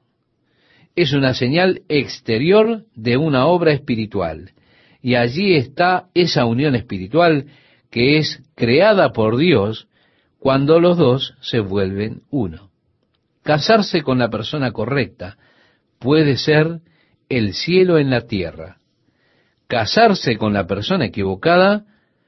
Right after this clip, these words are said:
puede llegar a ser el infierno en la tierra. Y hablo ahora especialmente a los jóvenes que aún no se han casado, que tal vez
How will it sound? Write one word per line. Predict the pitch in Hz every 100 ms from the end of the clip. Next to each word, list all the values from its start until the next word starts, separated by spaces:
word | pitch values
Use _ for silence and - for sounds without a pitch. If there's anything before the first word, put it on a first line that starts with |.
| _ _ _
puede | 120 143 131 95
llegar | 104 120
a | 95
ser | - 123 117 -
el | 113 104
infierno | 95 87 - 143 131 95 95 98 -
en | 113
la | 104 98
tierra. | 98 78 - - _ _ _ _ _ _ _ -
Y | 127 156
hablo | 196 190 147
ahora | 135 190 165
especialmente | 127 123 - 196 175 202 180
a | 160
los | 143
jóvenes | - 202 110 95 87 - - _ _ _ _
que | - 139 120
aún | 135 185 185 147
no | 160 165
se | - 143
han | 147
casado, | 139 135 - 104 90 90
que | 147
tal | 156 190
vez | 208 220 -